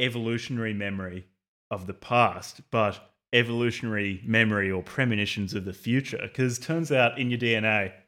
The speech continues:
not only are memories of past lives encoded, but your D N A knows where it wants to evolve to. It's got the, got the blueprint of where we're going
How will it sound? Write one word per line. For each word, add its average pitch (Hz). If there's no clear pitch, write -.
not 131
only 185
are 120
memories 101
of 107
past 107
lives 98
encoded, 98
but 110
your 127
D 156
N 233
A 180
knows 104
where 104
it 113
wants 104
to 113
evolve 95
to. 92
It's -
got 165
the, -
got -
the 196
blueprint 120
of 92
where 110
we're 107
going 98